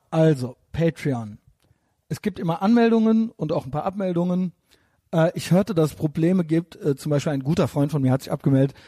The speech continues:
weil er den alten Content nicht mehr kriegen kann irgendwie. Ich glaube, also ihr könnt immer den Support anschreiben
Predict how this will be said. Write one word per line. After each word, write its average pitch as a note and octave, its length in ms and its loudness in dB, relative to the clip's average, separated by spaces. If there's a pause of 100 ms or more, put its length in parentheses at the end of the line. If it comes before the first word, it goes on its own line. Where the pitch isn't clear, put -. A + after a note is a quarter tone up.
(220)
weil D3 180 4
er D3+ 100 4
den D#3 160 0
alten F#3+ 240 -4
Content A#3 420 0
nicht - 160 -4
mehr C3+ 100 -2
kriegen B2 260 -2
kann A#2+ 200 -2
irgendwie. B2 400 -2 (440)
Ich - 240 2
glaube, E3 540 4
also F3 180 0
ihr G#3 80 -4
könnt G3 220 0
immer A#3 300 4
den G3+ 140 2
Support F3 380 0
anschreiben B3+ 640 -2